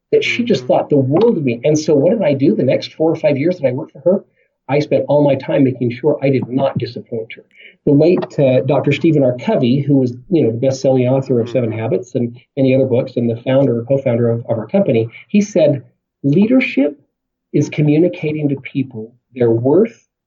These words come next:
Speaker 1: and potential so clearly that they come to see it in themselves." And that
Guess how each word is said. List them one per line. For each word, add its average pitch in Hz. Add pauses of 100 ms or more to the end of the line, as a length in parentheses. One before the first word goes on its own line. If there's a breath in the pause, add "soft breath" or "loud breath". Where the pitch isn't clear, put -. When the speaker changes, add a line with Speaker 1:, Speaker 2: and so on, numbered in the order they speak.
(220)
Speaker 1:
and 127
potential 131 (140)
so 196
clearly 143 (500)
that 135
they 127
come 156
to 139
see 127
it 123
in 117
themselves." - (580 soft breath)
And 127
that 170